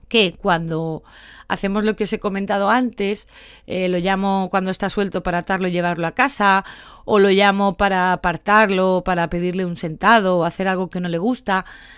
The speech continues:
aquí le estamos, eh, casi es un castigo esto para el perro, porque dice, "Jolín, me llama poco y cuando me llama pasan cosas malas, pues no me gusta ir". Y efectivamente el perro no viene.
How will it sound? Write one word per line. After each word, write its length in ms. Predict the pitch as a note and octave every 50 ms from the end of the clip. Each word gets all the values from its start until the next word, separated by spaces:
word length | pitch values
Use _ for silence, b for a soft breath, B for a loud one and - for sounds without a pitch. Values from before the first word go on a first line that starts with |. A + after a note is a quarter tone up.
| B B B B B
aquí 260 | - G3+ E3+ - -
le 100 | F#3+ G3+
estamos, 800 | G3+ G3+ - - G3+ G3 F#3 F#3+ G3 G3+ G#3 G#3+ - - - - -
eh, 420 | - D#3+ D#3+ D#3 D#3 D3+ D3+ D3 - - - - - - - -
casi 260 | - - D3+ - -
es 100 | F#3 -
un 120 | - E3+ D#3+
castigo 500 | - C#3+ C3 - - E3+ D#3 C#3+ C3+ C3+
esto 260 | D3 D3 - - C#3+
para 180 | - D#3 C#3+ C#3+
el 100 | C#3 C#3
perro, 320 | - F#3+ G#3 G3 F3+ D#3+
porque 180 | C#3+ D3+ D3 D3+
dice, 200 | D3 C#3 D#3 C#3+
"Jolín, 400 | - - F#3 F#3+ F3+ E3 D3+ -
me 140 | - E3+ E3
llama 320 | F3 F3+ F#3+ G3+ G3 G3
poco 200 | - A3 G3 F#3
y 60 | E3+
cuando 260 | - - D3 D3+ D3+ C#3
me 120 | C#3+ D3+
llama 300 | E3+ F#3 G3 F3 B2+ A#2+
pasan 300 | - D3 D3+ - E3 E3
cosas 300 | E3 F3 E3 E3+ E3 D#3+
malas, 480 | E3 G3 F#3+ F3+ F3 D#3+ E3 E3+ - B B B B B B B B B B -
pues 160 | - E3+ D#3+
no 100 | F3 F3+
me 80 | E3+ D#3+
gusta 360 | D3 D#3+ D#3+ - - D3 C#3
ir". 180 | D3+ D3 - - _ _ _ -
Y 180 | - B3 A3
efectivamente 680 | F#3+ - - E3+ D3 E3 D3 C#3+ C3 C#3 C#3 C#3 - F#3
el 80 | F3+
perro 300 | - - D#3 D3 D3 D3+
no 120 | C#3+ C3 A#2
viene. 380 | C#3+ F3 F#3 D#3 B2 B2 C3+